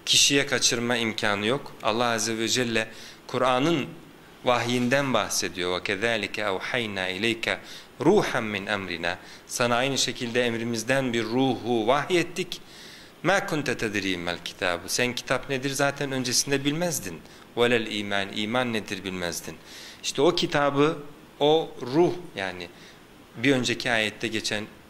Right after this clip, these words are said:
üçüncü şekilde gelen vahiy biçimi, elçi göndermek suretiyle gelen vahiy biçimini örnekliyor Allah Azze ve Celle. Bu Resulullah'a gelen vahiy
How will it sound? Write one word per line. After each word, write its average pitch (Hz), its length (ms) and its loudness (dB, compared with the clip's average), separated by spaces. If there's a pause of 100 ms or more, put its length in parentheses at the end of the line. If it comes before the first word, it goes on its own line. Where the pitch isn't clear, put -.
(320)
üçüncü 123 340 0
şekilde 117 460 2
gelen 101 340 -2
vahiy 120 380 0 (360)
biçimi, 92 540 2 (1120)
elçi 110 320 0
göndermek 131 480 2
suretiyle 107 560 -2
gelen 92 360 0
vahiy 110 340 0
biçimini 117 440 -2
örnekliyor 92 580 -2
Allah 87 180 -4
Azze 85 320 -4
ve 85 100 -8
Celle. 104 340 -4 (400)
Bu 160 120 6
Resulullah'a 139 600 2
gelen 139 400 2
vahiy 120 300 2